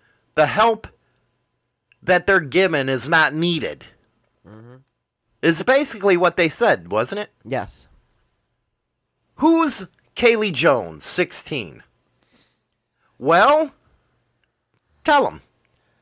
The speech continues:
Speaker 2: The parents of a missing sixteen-year-old Georgia girl believed that she might have been a victim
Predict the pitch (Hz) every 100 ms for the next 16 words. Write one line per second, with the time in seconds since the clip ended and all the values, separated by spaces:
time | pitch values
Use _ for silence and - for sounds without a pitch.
0 | _ _ _ _ _ _ _ _ _ _
1 | _ _ _ _ _ _ _ _ _ _
2 | 156 - 202 202 151 117 - - 156 170
3 | 165 170 160 151 127 - 185 170 - 190
4 | 180 160 151 123 98 135 135 139 185 143
5 | 151 127 107 92 135 120 139 175 107 65
6 | 67 107 107 131 127 - 127 117 120 120
7 | 98 131 160 196 185 175 - 113 110